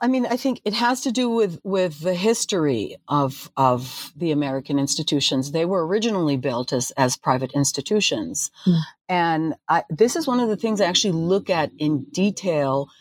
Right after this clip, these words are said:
Speaker 1: in, uh, different contexts: is this demarcation between what is considered public and what is considered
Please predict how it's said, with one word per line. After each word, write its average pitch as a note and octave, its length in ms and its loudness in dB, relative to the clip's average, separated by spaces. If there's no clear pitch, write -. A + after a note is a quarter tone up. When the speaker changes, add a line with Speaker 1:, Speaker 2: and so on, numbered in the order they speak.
Speaker 1:
in, E3+ 460 0
uh, C#3+ 300 2
different C#3 440 0
contexts: - 800 -4
is D#3+ 160 0
this E3+ 180 -2
demarcation C3+ 840 -2
between C#3+ 340 -2
what C#3+ 160 0
is D3 140 -4
considered F3 560 0
public D3+ 340 0
and D3 80 0
what C#3+ 120 0
is C#3 120 0
considered C#3+ 480 0